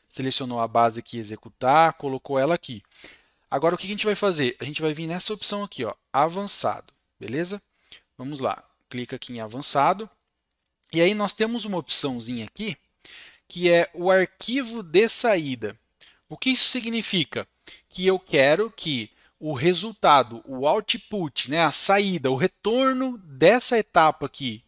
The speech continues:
que vai executar dentro do meu job, eu quero que seja despejado em um arquivo. E aí, nesse arquivo, em tese, a gente não vai ter limite, beleza? Então, o que que eu vou fazer? Ó, eu vou clicar aqui nesses três pontinhos,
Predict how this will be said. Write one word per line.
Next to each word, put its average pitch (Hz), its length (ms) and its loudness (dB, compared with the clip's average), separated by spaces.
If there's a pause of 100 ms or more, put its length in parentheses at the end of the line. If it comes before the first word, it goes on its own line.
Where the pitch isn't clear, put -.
que - 120 -10
vai 147 200 4
executar 170 420 0
dentro 147 260 0
do 139 100 -10
meu 123 180 -6
job, 135 440 -2 (380)
eu 180 80 -4
quero 170 320 2
que - 80 2
seja 165 300 4
despejado 139 1160 2
em 220 200 -4
um 220 120 -4
arquivo. 233 640 -2 (480)
E 190 80 4
aí, 175 180 8
nesse 185 380 6
arquivo, 185 540 2
em 165 80 -8
tese, 202 320 4
a 214 40 -4
gente 202 220 -6
não 214 100 -8
vai 208 140 0
ter 208 140 2
limite, 214 520 -6 (200)
beleza? 196 400 0 (1000)
Então, 180 240 -6
o 196 60 -12
que - 120 -14
que - 60 -12
eu 196 60 -2
vou 190 100 -6
fazer? 147 320 0
Ó, 113 160 0 (160)
eu 135 100 -12
vou 151 120 -10
clicar 160 340 -2
aqui 143 300 -4
nesses 123 520 2
três 117 280 -4
pontinhos, 180 680 -10